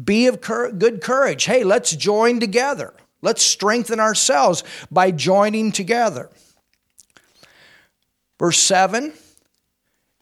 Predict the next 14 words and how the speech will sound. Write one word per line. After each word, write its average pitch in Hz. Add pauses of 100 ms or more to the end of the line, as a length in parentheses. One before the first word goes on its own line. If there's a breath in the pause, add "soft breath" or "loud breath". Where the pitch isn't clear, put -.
and 160
here's 214
where 226
we 196
have 185
the 185
idolatry 175
mentioned. 123 (840 soft breath)
"So 233
the 208
carpenter 240
encouraged 240
the 190
goldsmith, 175